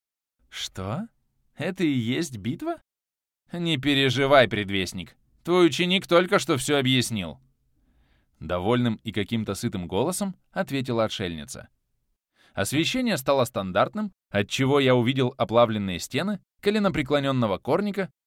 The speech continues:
и увеличившуюся раза в два отшельницу, с закрытыми от удовольствия глазами, откинувшуюся на спинку ставшего ей явно маленьким трона. С видимым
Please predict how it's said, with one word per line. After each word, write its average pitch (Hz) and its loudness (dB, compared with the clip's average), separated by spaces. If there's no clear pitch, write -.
и 123 4
увеличившуюся 208 2
раза 160 2
в 120 -2
два 135 4
отшельницу, 127 -4
с 95 -6
закрытыми 120 -2
от 110 0
удовольствия 110 0
глазами, 98 -2
откинувшуюся 202 0
на 151 0
спинку 170 -4
ставшего 170 -2
ей 139 -2
явно 131 0
маленьким 104 -4
трона. 67 -8
С - -10
видимым 117 0